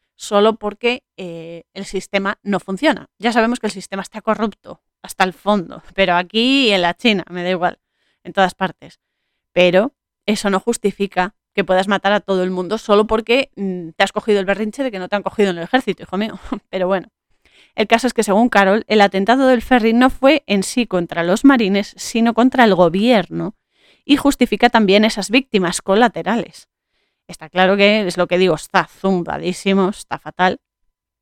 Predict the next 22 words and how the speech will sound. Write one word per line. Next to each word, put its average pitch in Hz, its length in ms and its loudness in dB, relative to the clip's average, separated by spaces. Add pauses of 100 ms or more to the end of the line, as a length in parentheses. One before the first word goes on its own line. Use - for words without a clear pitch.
(260)
pero 269 200 8
dice 269 240 2
que 208 160 4
él 208 80 4
está 208 260 -2
destinado 226 680 0
a 175 40 4
hacer 262 220 -4
lo 269 120 0
que 190 120 0
hizo 180 200 -2
y 196 80 0
que 190 140 -6
todo 262 240 2
está 262 200 -2
interconectado. 202 920 -2 (520)
Lo 190 120 4
de 185 80 4
que 175 100 -4
todo 202 140 2
está 254 200 0
interconectado 196 920 0